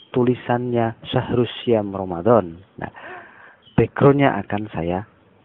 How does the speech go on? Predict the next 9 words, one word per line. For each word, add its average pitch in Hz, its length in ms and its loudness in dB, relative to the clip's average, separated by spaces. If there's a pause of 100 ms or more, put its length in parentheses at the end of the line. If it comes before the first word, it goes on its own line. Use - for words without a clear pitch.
buang. 85 320 2
Nah, 82 160 -8
salah 101 240 2
satu 101 240 -4
caranya 101 480 -2
adalah, 92 400 0 (720)
eh, 113 640 4
merubah 139 640 6 (1200)
daripada 113 640 8